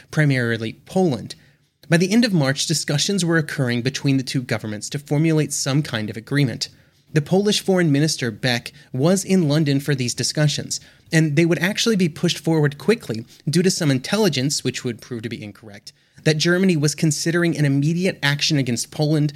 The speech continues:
on March thirty-first. This would prompt the British to ask Beck if he had any problem with some kind of public declaration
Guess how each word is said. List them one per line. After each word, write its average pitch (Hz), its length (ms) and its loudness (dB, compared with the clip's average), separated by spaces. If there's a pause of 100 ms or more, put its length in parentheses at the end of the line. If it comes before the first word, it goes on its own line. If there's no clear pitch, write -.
(140)
on 160 180 4
March 113 280 -2
thirty-first. 110 800 -4 (460)
This 170 180 2
would 208 140 -2
prompt 233 280 0
the 202 80 2
British 139 340 -2
to 151 140 0
ask 139 320 -2 (120)
Beck 110 320 -4 (200)
if 156 180 2
he 180 100 2
had 151 220 2
any 208 200 2
problem 151 420 0
with 139 120 2
some 170 280 0
kind 165 300 0
of 117 160 -8
public 196 400 -2
declaration 139 880 0